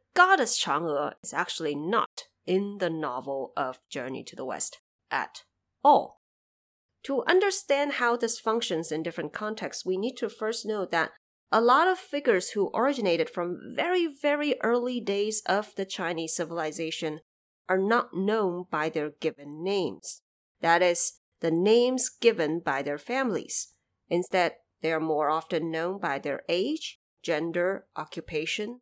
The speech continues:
place of origin, ranking within their siblings, or even a postmortem title. So these names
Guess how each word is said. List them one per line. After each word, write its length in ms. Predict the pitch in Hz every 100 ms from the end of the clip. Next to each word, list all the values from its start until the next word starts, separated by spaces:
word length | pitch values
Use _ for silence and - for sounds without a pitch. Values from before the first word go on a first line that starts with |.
| -
place 340 | 139 139 143
of 140 | 139 151
origin, 540 | 165 208 226 214 220 -
ranking 520 | 131 131 143 170 165
within 280 | 151 147 143
their 140 | 135 131
siblings, 600 | - 254 269 269 277 190
or 80 |
even 340 | 156 147 156 147
a 140 | 143
postmortem 640 | - 143 143 139 135 135 143
title. 480 | 196 208 170 - _ _ _ _ _ _ _
So 300 | - 220 214 - -
these 260 | 254 330
names 360 | 294 254 247 247